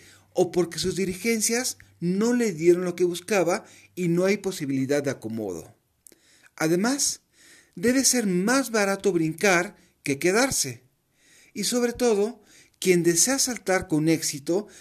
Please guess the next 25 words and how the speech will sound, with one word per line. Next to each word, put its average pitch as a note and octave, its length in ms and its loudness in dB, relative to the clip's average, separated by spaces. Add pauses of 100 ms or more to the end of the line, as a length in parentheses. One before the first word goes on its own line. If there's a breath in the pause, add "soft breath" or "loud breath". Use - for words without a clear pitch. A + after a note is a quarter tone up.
(120 loud breath)
debe G#3 300 6
tener F3+ 280 -4
su E3+ 300 -4
propio G3+ 380 0
capital C3+ 500 -4
político. G#2+ 640 -6 (1160)
Actualmente, F#3 1040 0 (400 loud breath)
es B3 280 2
difícil A3+ 720 -2
que E3+ 120 2
haya E3 180 6
brincos D#3+ 340 0
de C#3 80 -2
Morena C3 420 4
al A#2 120 -6
frente C#3+ 640 -2
o C3 160 0
a C3 80 0
M E3 220 -2
C G3+ 400 2 (420 soft breath)
mientras F#3 420 0
haya A#3+ 200 -2
capacidad E3+ 600 -2
de G#3 60 -2
acomodo A3+ 580 2